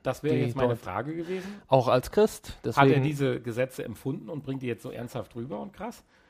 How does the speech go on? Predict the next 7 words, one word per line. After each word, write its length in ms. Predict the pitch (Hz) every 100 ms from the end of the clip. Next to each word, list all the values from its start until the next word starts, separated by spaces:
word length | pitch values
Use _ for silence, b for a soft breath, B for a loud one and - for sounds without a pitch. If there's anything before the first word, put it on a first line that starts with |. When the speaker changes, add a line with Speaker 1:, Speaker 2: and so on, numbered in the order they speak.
| b _
Speaker 1:
teilweise? 500 | - 180 196 220 240 -
Oder 400 | - 175 175 - - - 339
sagt 280 | 160 -
er 140 | 170 151
trotz 440 | 123 160 - - - _ _ _
meinen 500 | 139 135 139 139 151
Konventit, 1160 | 139 127 123 120 - _ _ _ _ - 240